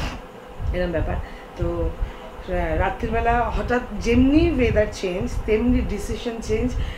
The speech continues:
রাত্রিবেলা ছিল আমাদের খাবার, মানে, উম, ভেবেছিলাম খাবো, যা গরম লাগছিল, ভেবেছিলাম আজকে রাত্রেবেলা plain and simple ছাতুর শরবত খাবো। আমি খা-, খেতাম না আজকের কিছু, যে আমি ছাতুর শরবত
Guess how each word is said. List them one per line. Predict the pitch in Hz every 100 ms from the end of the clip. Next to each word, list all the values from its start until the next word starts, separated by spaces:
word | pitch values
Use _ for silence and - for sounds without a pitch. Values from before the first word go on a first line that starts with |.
| - -
রাত্রিবেলা | 202 202 262 254 269 277
ছিল | - 214 233
আমাদের | 208 202 214 -
খাবার, | - 180 185 196 202 - -
মানে, | 175 175 165 156 151 - - - -
উম, | 160 156 156 - - -
ভেবেছিলাম | - 208 262 254 240 196 185
খাবো, | - 175 160 165
যা | 175 165 - -
গরম | 180 196 208
লাগছিল, | 196 165 143 - 151 151 - - - - - 180
ভেবেছিলাম | 185 233 - 247 233
আজকে | 208 190
রাত্রেবেলা | 196 165 - 180 185 220 - - - - - - - - -
plain | 233 247
and | 247
simple | 247 - 220 240 240
ছাতুর | - - 170 180 -
শরবত | 143 127 139 -
খাবো। | 135 127 - - -
আমি | 208 240 - -
খা-, | 160 165 - -
খেতাম | 220 202 170
না | 151
আজকের | - - -
কিছু, | - - - - - -
যে | 202
আমি | 214
ছাতুর | - - 233
শরবত | 233 214